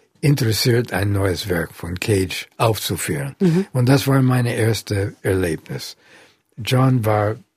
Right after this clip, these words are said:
Speaker 1: so ein Gentle, mein Deutsch fehlt mir im Moment, wenn ich an John denke, aber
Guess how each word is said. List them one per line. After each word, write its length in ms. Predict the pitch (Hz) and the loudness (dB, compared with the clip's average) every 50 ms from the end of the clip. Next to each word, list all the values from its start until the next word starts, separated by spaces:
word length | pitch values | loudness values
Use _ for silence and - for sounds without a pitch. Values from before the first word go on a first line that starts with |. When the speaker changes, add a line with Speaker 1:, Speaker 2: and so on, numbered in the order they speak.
| _ - - | _ -8 -4
Speaker 1:
so 480 | - 147 110 107 143 151 160 160 156 165 | -2 -2 2 4 6 6 6 6 4 2
ein 400 | - 160 113 117 120 123 139 - - | -2 0 0 0 0 -2 -4 -8 -8
Gentle, 800 | - 160 110 - - 139 143 160 160 160 - - 107 104 107 110 | -8 -8 -2 0 4 6 6 6 4 2 -2 -2 -2 0 0 0
mein 280 | 107 113 113 113 110 | 0 0 0 0 0
Deutsch 280 | 101 127 131 135 117 - | 2 4 4 4 4 2
fehlt 300 | - - 165 156 135 117 | 2 4 4 4 4 2
mir 180 | 92 90 90 87 | -2 -4 -4 -4
im 100 | 90 95 | -4 -4
Moment, 400 | 92 90 92 92 87 87 87 90 | -4 -4 -2 -2 -4 -4 -4 -4
wenn 140 | 117 110 | -4 -2
ich 180 | 107 101 92 92 | -2 -2 -2 -2
an 160 | 95 101 98 - - - - - - - _ - | -2 -4 -6 -8 -12 -20 -20 -20 -20 -18 _ -4
John 340 | - 123 107 107 104 98 | -2 0 0 0 0 0
denke, 380 | 92 101 101 101 95 - - - | 0 0 0 0 0 -2 -2 -2
aber 360 | - 101 98 101 107 101 95 | 0 -2 0 0 0 0 -2